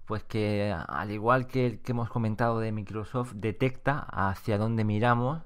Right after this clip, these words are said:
Y bueno, ahí las posibilidades se, se multiplican a la hora de, de un juego, de poder mirar a alguien a los ojos, una, una experiencia. Tiene unos sensores que, que detectan nuestra, nuestra mirada.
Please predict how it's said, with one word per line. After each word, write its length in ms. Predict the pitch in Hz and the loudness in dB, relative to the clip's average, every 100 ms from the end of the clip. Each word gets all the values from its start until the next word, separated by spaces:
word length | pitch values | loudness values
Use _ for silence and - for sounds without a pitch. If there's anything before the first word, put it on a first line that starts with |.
| - - - - | -10 -12 -12 -6
Y 60 | 101 | -2
bueno, 300 | 107 110 101 | 0 0 -2
ahí 160 | 104 110 | 0 0
las 100 | 110 | 0
posibilidades 720 | 110 - 104 107 110 131 127 | 0 0 0 0 0 0 -2
se, 320 | 107 98 90 | -2 -2 -2
se 140 | 107 | -2
multiplican 680 | 101 95 - 85 101 - 98 | -2 -2 -4 -4 -4 -2 -2
a 80 | 90 | 0
la 140 | 87 | 0
hora 160 | 92 90 | 0 0
de, 320 | 92 90 90 | 2 0 0
de 100 | 92 | 0
un 220 | 95 95 | 0 -2
juego, 880 | 87 - 104 104 101 101 98 98 98 | -4 -2 2 4 4 2 2 0 0
de 120 | 95 90 | -2 -4
poder 320 | 92 95 92 | -2 -2 0
mirar 240 | 92 92 | 2 4
a 120 | 87 | 4
alguien 220 | 87 92 92 | 4 2 2
a 80 | |
los 240 | 92 87 - | 0 0 0
ojos, 480 | 98 104 104 - 101 | 0 0 -2 -2 -6
una, 380 | 98 92 92 | -2 0 -2
una 180 | 95 98 | -2 -2
experiencia. 720 | 92 95 95 107 101 107 127 - - - - - - | 0 0 0 0 0 -4 -4 -8 -18 -16 -14 -14 -8
Tiene 200 | 101 98 | -2 0
unos 180 | 98 95 | 2 0
sensores 560 | 101 95 - 113 123 123 | -2 -2 0 0 -2 -6
que, 260 | 92 90 | -8 -6
que 140 | - 90 | -6 -6
detectan 520 | 87 90 - 92 92 | -2 -4 -4 -4 -4
nuestra, 440 | 87 - 90 82 113 | -6 -6 -8 -8 -8
nuestra 320 | 101 - 101 | -8 -2 0
mirada. 500 | 95 98 98 92 | 2 2 2 0